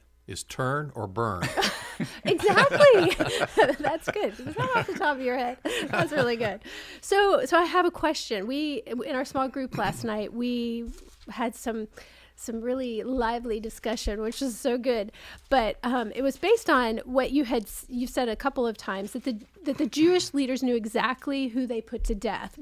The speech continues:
Speaker 2: But in this instance, they were ignorant of the consequences, which we're talking about, um, verse seventeen. "And now, brothers, I know that you acted in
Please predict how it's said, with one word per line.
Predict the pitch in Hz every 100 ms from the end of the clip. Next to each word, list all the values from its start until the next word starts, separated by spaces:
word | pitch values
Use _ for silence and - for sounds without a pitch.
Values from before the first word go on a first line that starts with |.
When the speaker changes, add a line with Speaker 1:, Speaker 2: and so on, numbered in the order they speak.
| -
Speaker 2:
But | 277 220 151 - - - - - - _ 233
in | 247
this | 262 262
instance, | 240 - 302 254
they | - 240
were | 220
ignorant | 233 233 226 202 -
of | 226
the | 214
consequences, | 208 - 233 220 - 196 202 208 208
which | 220 -
we're | 240 220
talking | - 220 226 214
about, | 202 208 208 220 - -
um, | 240 233 220 220 - _ -
verse | 262 233 247 -
seventeen. | 233 202 180 - 254 220
"And | 220
now, | 226 226
brothers, | 233 226 220 226 - - - - - - -
I | 208 226
know | 233 233 240 226
that | 220
you | 233 240 -
acted | 220 247 254 220
in | 196